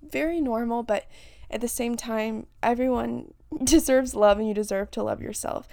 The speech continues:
So there's, there's my answer on that. Again, Molly would be,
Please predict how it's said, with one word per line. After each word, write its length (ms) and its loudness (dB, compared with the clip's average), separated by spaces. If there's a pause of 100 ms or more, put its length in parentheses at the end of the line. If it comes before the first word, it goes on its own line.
(280)
So 360 0 (880)
there's, 480 8 (260)
there's 420 6
my 200 6
answer 440 2
on 140 0
that. 340 4
Again, 440 8
Molly 520 4
would 300 0
be, 520 -2